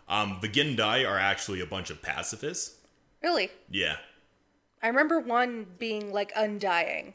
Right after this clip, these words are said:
Speaker 1: Yep.
Speaker 2: I think that was Hoth. Where he had to, like, sabotage his armor to kill him.
Speaker 1: Mm-hmm.
Speaker 2: But that's all I remember.
Speaker 1: Yeah, it's kind of ironic because a majority of Gendai that you encounter are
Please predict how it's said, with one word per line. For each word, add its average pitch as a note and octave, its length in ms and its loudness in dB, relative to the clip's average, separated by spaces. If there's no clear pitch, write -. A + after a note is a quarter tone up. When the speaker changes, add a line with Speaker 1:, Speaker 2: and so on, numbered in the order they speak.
Speaker 1:
Yep. F3 220 0
Speaker 2:
I - 60 -2
think A3 200 -6
that G3+ 160 2
was - 360 -8
Hoth. - 260 -6
Where G#3+ 120 0
he A3+ 80 2
had A3+ 120 -2
to, A3 60 0
like, G#3 240 0
sabotage G#3 500 2
his F3+ 160 -8
armor G3 340 0
to F#3+ 80 -10
kill F#3+ 280 -2
him. F#3+ 160 -6
Speaker 1:
Mm-hmm. F#2 400 -4
Speaker 2:
But F3+ 340 -4
that's F#3 180 -4
all F3 120 0
I E3+ 60 -2
remember. E3 440 -8
Speaker 1:
Yeah, F#2 220 4
it's G2+ 180 0
kind G#3 160 4
of F3+ 80 4
ironic A#2+ 480 4
because A#2 260 2
a G#2+ 60 0
majority G2+ 420 0
of F#2+ 120 -2
Gendai F#2 580 -2
that F#2 120 -2
you F#2+ 140 -6
encounter F2+ 580 -6
are D#2+ 300 -4